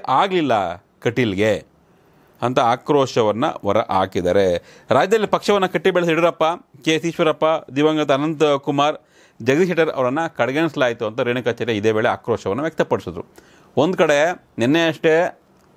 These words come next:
ಇದೇ ನಳಿನ್ ಕುಮಾರ್ ಕಟೀಲು "ಯಾರು ಕೂಡ ಮಾಟ-, ಮಾತಾಡಬಾರ್ದು ಪಕ್ಷದ ನಾಯಕರು,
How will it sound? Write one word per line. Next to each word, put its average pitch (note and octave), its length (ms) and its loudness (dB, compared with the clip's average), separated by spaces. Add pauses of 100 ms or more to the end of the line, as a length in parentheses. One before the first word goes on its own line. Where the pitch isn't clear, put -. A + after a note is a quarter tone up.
ಇದೇ D3 140 4
ನಳಿನ್ D#3+ 280 0
ಕುಮಾರ್ D#3 240 0
ಕಟೀಲು D3 320 0
"ಯಾರು C#3 280 2
ಕೂಡ D3 120 0
ಮಾಟ-, B2+ 420 2
ಮಾತಾಡಬಾರ್ದು B2+ 640 0
ಪಕ್ಷದ B2 260 -6
ನಾಯಕರು, B2+ 500 -2